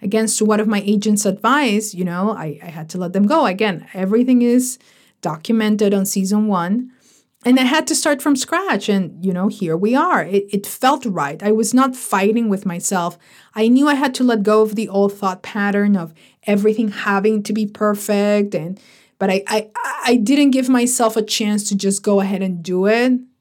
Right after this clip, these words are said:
You know, if I hadn't taken that leap of faith, I, I was never gonna be sure. I was always gonna question things, and I was going to be miserable. And, uh, so that, that is what it takes to take a leap of faith.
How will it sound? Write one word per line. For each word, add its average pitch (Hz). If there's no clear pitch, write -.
You 202
know, 190
if 190
I 190
hadn't 208
taken 208
that 190
leap 220
of 202
faith, 208
I, 208
I 220
was 240
never 262
gonna 311
be 196
sure. 311
I 190
was 202
always 220
gonna 240
question -
things, 170
and 185
I 185
was 185
going 196
to 196
be 202
miserable. 180
And, 220
uh, 202
so 208
that, -
that 226
is 320
what 294
it 262
takes 330
to 202
take 202
a 190
leap 175
of 160
faith. -